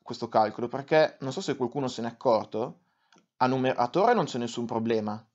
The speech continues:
li sommo e quindi mi viene un bel otto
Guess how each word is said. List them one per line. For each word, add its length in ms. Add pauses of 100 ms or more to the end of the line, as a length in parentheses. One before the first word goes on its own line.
li 160
sommo 600 (2000)
e 100
quindi 520
mi 120
viene 560 (120)
un 220
bel 560 (840)
otto 760